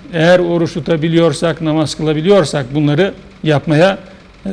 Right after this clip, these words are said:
devam edeceğiz. Hadis-i şeriflerden, e, anlaşılan durum budur. Yani, e, bu ay Ramazan ayıdır. Öyleyse, e, mutlak olarak herkes oruç tutacak diye, e, bir durum söz konusu değil.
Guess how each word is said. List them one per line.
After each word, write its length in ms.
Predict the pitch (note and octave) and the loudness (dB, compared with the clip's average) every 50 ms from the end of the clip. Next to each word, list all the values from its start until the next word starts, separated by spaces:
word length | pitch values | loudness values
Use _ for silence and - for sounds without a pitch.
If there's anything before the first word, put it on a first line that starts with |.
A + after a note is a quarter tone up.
| D#3 D3+ D3 C#3 C#3 B2 A#2 | -2 -2 0 -2 -2 0 2
devam 300 | D3 D#3 F3+ F#3+ F3+ E3 | 4 4 4 4 4 2
edeceğiz. 480 | C#3 A#2+ B2+ A#2+ B2+ E3 G3 G3 - - - - - - - - - - - - - | 2 0 0 0 0 0 0 -2 -4 -10 -20 -20 -20 -20 -20 -20 -20 -20 -20 -10 -4
Hadis-i 280 | - G3+ G3 G#3+ F3+ | -2 -2 0 -2 -2
şeriflerden, 760 | - G#3 F#3+ F#3 F3 G3 F#3+ F#3 F3 E3 G3+ G#3+ G#3 F#3 D#3+ - - - - - - - - G3 G3+ | 0 0 -2 0 0 0 2 2 2 2 2 2 0 0 -4 -8 -12 -20 -20 -20 -20 -16 -12 -8 -4
e, 340 | D#3 D3 C#3+ C#3 C#3 C3+ C3+ - - | -2 -2 0 0 0 0 0 -2 -2
anlaşılan 640 | F3 F3+ F3+ F3+ E3+ C#3+ - F3+ G3 G3+ F#3+ D#3 | 0 0 2 2 2 2 2 2 4 2 2 2
durum 300 | D#3+ E3+ F3 G3 G3 F#3+ - - - - | 2 2 4 4 2 0 -4 -12 -10 -2
budur. 320 | D#3 F#3 G#3 D#3 D3+ A#2+ G2+ - - - - - - - - - - - - | 0 2 2 4 2 0 -4 -6 -16 -20 -20 -20 -20 -20 -20 -20 -18 -8 -2
Yani, 460 | E3 E3 F#3 F#3 F3+ F3+ F#3 F3 - - - - - - - - - - - - - | 2 2 4 4 2 2 0 -2 -6 -8 -14 -20 -20 -20 -20 -20 -20 -20 -10 -6 -2
e, 400 | D3 D3 C#3+ C#3+ C#3+ C#3+ D3 D3 D3 D3+ - - - - - - - - - - - - | -2 0 0 0 0 0 -2 -4 -6 -8 -12 -20 -20 -20 -20 -20 -20 -20 -20 -18 -4 0
bu 120 | D#3 F#3 | 4 6
ay 180 | G3+ F#3+ F#3 F3+ | 6 6 6 6
Ramazan 400 | E3+ E3 E3+ E3 D3 D#3+ G3+ A3+ | 4 4 2 2 2 2 2 2
ayıdır. 380 | A#3 A3+ A3 G#3+ G3 G3+ F3+ F3 - - - - - - - | 2 2 2 4 4 2 2 0 -2 -10 -16 -20 -18 -6 0
Öyleyse, 680 | G3+ G3+ G#3 F#3+ F3+ E3 - - G#3 G3+ G3 F#3 E3 - D#3 F#3 F#3 F3 C#3+ D3 | 2 4 4 4 4 2 2 2 2 2 2 2 0 -4 -8 -10 -10 -10 -10 -8
e, 20 | D#3+ | -6
mutlak 440 | D#3+ F3+ F#3+ E3 - A3+ G#3 - | -4 -2 -2 0 2 2 2 2
olarak 400 | G#3 E3+ E3 E3 E3 D3+ C#3+ - | 2 2 2 2 0 -2 0 2
herkes 520 | F#3+ G#3 F#3+ - - F3+ F3+ E3+ - - - - | 2 2 4 4 2 2 2 2 -2 -6 -10 -6
oruç 260 | A#3+ F#3 F#3 F3+ - - | -4 -2 -2 -2 -2 -4
tutacak 460 | F3 C3+ F3 D#3+ D3 F3 E3 C#3 - | -4 -4 -4 -2 -2 -2 -2 -2 -2
diye, 320 | E3+ D#3 E3+ F#3+ G3 - A#3 - - F#3 | -2 0 2 0 0 -2 -6 -12 -10 -6
e, 280 | D#3 C#3+ C#3+ C#3+ C#3 C#3 | -4 -2 -2 -2 -2 0
bir 200 | F3 E3+ D3 C3+ | 0 0 0 0
durum 240 | D3 D3 E3+ F3+ F3+ A3+ - - - - - - | 0 0 0 -2 -2 -6 -14 -18 -20 -20 -12 -4
söz 220 | - F3+ E3 - | -2 -2 0 0
konusu 380 | - D#3 C#3 C3+ A#2 - C#3+ A2+ | -2 -4 -4 -4 -6 -6 -4 -2
değil. 200 | C#3+ D#3+ F#3 | 0 0 0